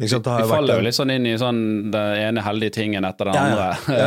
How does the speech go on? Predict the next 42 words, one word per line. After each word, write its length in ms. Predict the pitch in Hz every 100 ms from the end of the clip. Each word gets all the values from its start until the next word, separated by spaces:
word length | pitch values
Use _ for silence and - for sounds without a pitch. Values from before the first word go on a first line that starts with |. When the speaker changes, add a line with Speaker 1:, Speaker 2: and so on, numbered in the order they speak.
| 151
Speaker 1:
det 80 | 165
var 140 | 160
så, 40 | 139
det, 160 | 156
det 100 | 170
Speaker 2:
<laughs> 60 | 156
i 40 |
Speaker 1:
har 160 | 147 139
jo 60 | 123
Speaker 2:
Norge. 300 | 139 123 117
Speaker 1:
vært, 160 | 113 151
det 80 |
har 80 | 139
vært 160 | 127 147
en 120 | 127
sånn 140 | 135 120
fest 580 | - 131 160 - - 156
i 220 | 160 135 131 131
Speaker 2:
<laughs> 180 | 131 127
Speaker 1:
hele 320 | 135 98 95
den 220 | 107 98 104
perioden, 460 | 107 98 90 113 -
med 220 | 135 123 120
Speaker 2:
Ja. 840 | 117 117 117 117 113 113 113 117
Speaker 1:
liksom, 400 | 117 107 107 107 110 107
eh, 340 | 107 110 120
oljepris 580 | 123 104 95 113 107 - 117
og 560 | 110 107 107 107 104
vekst, 380 | 104 - - - -
eh, 280 | 110 110 107
som 280 | - 117 110
har 160 | 104 98
vært 100 | -
på 80 | 104
et 160 | -
helt 160 | 95 104
annet 200 | 92 -
nivå, 260 | 104 104 110 117
og 160 | - 120
vi 140 | 120
burde 340 | 131 123 104 98
jo 160 | 110